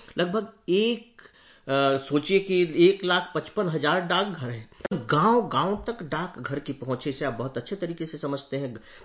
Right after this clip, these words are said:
पूरे देश में चिट्ठियां पहुंच रही हैं, मनी ऑर्डर भेज दीजिए तो गांव-गांव तक वो मनी ऑर्डर पहुंच रहा है। कितना बड़ा नेटवर्क है पोस्ट ऑफिस का। तो ये सूचना का नेटवर्क है, राइट? अब इसको आप वित्तीय नेटवर्क में कन्वर्ट कर दीजिए।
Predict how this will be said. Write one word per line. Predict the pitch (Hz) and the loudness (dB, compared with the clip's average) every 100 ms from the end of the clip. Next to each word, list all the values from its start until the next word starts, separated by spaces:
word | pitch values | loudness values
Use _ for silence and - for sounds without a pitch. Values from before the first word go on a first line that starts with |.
| - | 0
पूरे | 156 120 | 0 2
देश | 107 139 160 151 | 0 0 0 -6
में | 156 | -6
चिट्ठियां | 139 131 160 156 | -8 -8 -10 -10
पहुंच | - 147 - | -10 -14 -10
रही | 139 143 | -8 -4
हैं, | 135 | -2
मनी | 117 131 | 2 6
ऑर्डर | 131 160 151 | 6 6 4
भेज | 117 135 | 4 0
दीजिए | 131 131 135 143 | 0 -4 -2 -2
तो | 143 110 | -2 -4
गांव-गांव | 113 127 139 104 110 123 - | -2 0 0 -4 -4 -4 -4
तक | 170 160 | -6 -4
वो | |
मनी | 147 135 131 | -4 -4 -4
ऑर्डर | 143 143 | -4 -8
पहुंच | - 131 127 | -8 -10 -6
रहा | 139 | -6
है। | 156 - - - - | -8 -12 -20 -20 -4
कितना | 208 208 247 220 113 | -2 0 -2 -2 -2
बड़ा | 131 190 247 | -2 -2 -2
नेटवर्क | 202 196 196 220 220 - | -2 -2 -6 -8 -10 -16
है | - _ _ _ _ 165 | -20 _ _ _ _ -4
पोस्ट | 160 185 | 0 0
ऑफिस | 226 226 - | 0 -2 -6
का। | - 117 - - - | -8 -16 -20 -6 8
तो | 208 | 10
ये | 240 | 10
सूचना | - 262 262 226 | 6 2 2 0
का | 170 104 | 0 -2
नेटवर्क | 98 - 95 90 - | -2 -4 -6 -8 -8
है, | - - _ _ _ - | -16 -18 _ _ _ -2
राइट? | 202 - - _ - - | -2 -2 -14 _ -14 -2
अब | - - | 0 2
इसको | 175 - | 2 8
आप | 220 - | 8 8
वित्तीय | 135 131 135 - - - 208 202 | 2 0 -2 -8 -6 -2 4 4
नेटवर्क | 147 160 160 156 151 | 4 2 2 -2 0
में | 147 147 | -4 -2
कन्वर्ट | 139 135 135 | -2 -2 -2
कर | - 127 | -2 -4
दीजिए। | 135 131 156 | -6 -8 -10